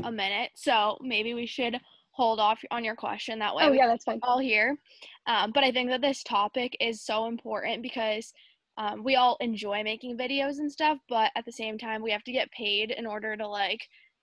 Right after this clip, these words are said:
Speaker 1: you know, support ourselves. So I think that this topic is so important. So, um, we'll continue this Thursday at ten A M if you guys can, and if not, um, I'll post the recordings.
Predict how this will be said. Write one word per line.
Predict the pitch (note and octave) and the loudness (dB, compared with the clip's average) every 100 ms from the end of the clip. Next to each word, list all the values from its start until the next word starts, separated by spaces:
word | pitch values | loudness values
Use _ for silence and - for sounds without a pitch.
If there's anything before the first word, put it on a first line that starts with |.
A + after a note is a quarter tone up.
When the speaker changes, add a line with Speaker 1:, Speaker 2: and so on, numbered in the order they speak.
| _ _ | _ _
Speaker 1:
you | A#3 | -8
know, | G#3+ F3+ G#3 | -4 -4 -6
support | - G#3+ G#3+ G3+ | -8 -8 -6 -2
ourselves. | G#3 C4 D4+ C#4+ D4 D4 - | -2 -2 0 0 0 -4 -12
So | - - A3+ | -8 -2 2
I | G#3+ A3+ | 2 0
think | A#3 A3+ | -2 -8
that | A#3 | -8
this | A#3+ A3+ - | -8 -10 -8
topic | G#3+ G#3 - A3+ | -6 -6 -8 -8
is | A3 A3 | -8 -8
so | - G#3 G#3+ | -4 -4 -4
important. | A3 A3+ A3 B3+ C#4 - - - - - | -6 -8 -4 -2 -2 -4 -20 -20 -20 -20
So, | - C#4 A#3+ A3+ A3 - | -6 2 4 6 4 2
um, | G#3+ G3+ G#3+ - _ _ _ _ _ _ _ | 0 -2 -6 -16 _ _ _ _ _ _ _
we'll | A3+ A#3 A#3 A#3+ A#3 - _ _ | -6 -2 0 0 0 -4 _ _
continue | B3 A#3 B3 A#3 | -12 -8 -6 -6
this | A3+ A3 A3+ - | -2 -4 -4 -4
Thursday | G#3+ A3 A#3+ B3+ C4 | -2 -2 -4 -2 0
at | C4 - | 0 -2
ten | C4+ | -2
A | C4 | 0
M | C4+ C4+ | 2 0
if | C#4 A#3+ | -2 -6
you | A#3+ | -4
guys | A3+ G#3+ A3+ | 0 0 -2
can, | - G#3+ G#3+ A#3 | -6 -4 -2 -2
and | - A3+ | -4 -6
if | A3 | -6
not, | A3 G#3+ G#3+ A3 A3+ - | -6 -4 -2 -2 -4 -6
um, | A3 G#3 | -6 -4
I'll | - A3 | -2 -2
post | B3 A#3 - | -2 -10 -6
the | B3 | -8
recordings. | G#3+ - G#3+ A3+ C4 D4 | -8 -8 -4 0 0 -2